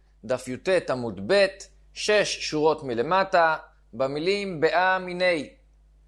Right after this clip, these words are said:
השמחה הגדולה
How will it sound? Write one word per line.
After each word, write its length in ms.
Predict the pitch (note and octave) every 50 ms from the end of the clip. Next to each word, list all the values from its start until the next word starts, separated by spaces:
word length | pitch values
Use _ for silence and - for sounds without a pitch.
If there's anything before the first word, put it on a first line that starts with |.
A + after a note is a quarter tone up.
| _ _ _ _ _ _ _ _ _ _ _ _ _ _ _ _ _ - - - - - -
השמחה 600 | F#2 - - - D3 C3 B2 - - - A#3 A3
הגדולה 520 | A3 G3 D3+ C#3+ D#3+ E3 E3+ F3+ F3+ E3